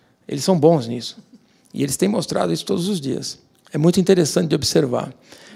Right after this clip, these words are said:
Olhando num tempo histórico maior, em duas décadas, por exemplo, que é o tempo que eu tô nessa escola, a gente vê o quanto, eh,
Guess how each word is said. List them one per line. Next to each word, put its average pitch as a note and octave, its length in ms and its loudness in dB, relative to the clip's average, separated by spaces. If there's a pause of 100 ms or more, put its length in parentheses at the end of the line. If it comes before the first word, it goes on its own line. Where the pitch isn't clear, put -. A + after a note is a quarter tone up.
Olhando E3+ 380 4
num E3+ 160 6
tempo D#3 260 2
histórico C#3 400 -2
maior, C3 640 0
em B2 120 -12
duas A#2+ 260 -4
décadas, C3+ 520 0
por - 160 -4
exemplo, C#3 320 -2
que - 60 0
é C#3+ 40 4
o B2+ 40 2
tempo B2+ 240 -2
que - 80 -6
eu B2 60 -2
tô B2+ 160 -2
nessa A#2 200 -6
escola, D3 480 0 (440)
a - 100 -6
gente D3+ 340 0
vê D3 440 2 (580)
o - 100 -8
quanto, A3 640 4 (1500)
eh, B2+ 60 -20